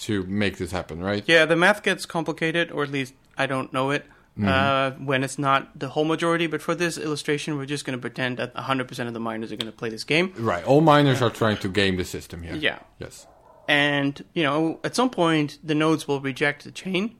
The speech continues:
Speaker 2: but what we're about to discuss would not be rejected by nodes, at least not without an intervention.
Speaker 1: Right, exactly. That's, that's why it, the attack could potentially work.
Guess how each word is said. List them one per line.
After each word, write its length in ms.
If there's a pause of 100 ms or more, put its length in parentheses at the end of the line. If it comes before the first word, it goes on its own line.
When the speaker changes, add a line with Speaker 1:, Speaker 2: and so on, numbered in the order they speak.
Speaker 2:
but 240
what 200
we're 180
about 280
to 80
discuss 400
would 180
not 220
be 100
rejected 440
by 100
nodes, 380
at 80
least 160
not 180
without 240
an 100
intervention. 540
Speaker 1:
Right, 320
exactly. 480
That's, 300
that's 260
why 240
it, 520
the 120
attack 280
could 160
potentially 480
work. 380